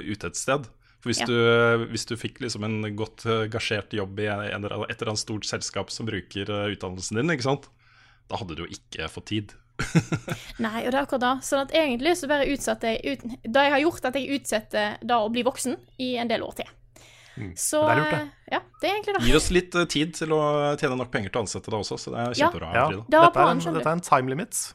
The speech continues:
Speaker 2: Mm.
Speaker 3: Nå må vi bare ordne opp. Vi må ha megabudsjett om fire år.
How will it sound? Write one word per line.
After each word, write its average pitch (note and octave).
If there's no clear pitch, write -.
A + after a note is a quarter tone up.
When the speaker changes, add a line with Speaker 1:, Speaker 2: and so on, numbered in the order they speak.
Speaker 2:
Mm. G4+
Speaker 3:
Nå B2+
må C#3+
vi D3
bare B2
ordne A2+
opp. -
Vi A#2+
må B2
ha A#2
megabudsjett A2
om B2+
fire B2
år. G3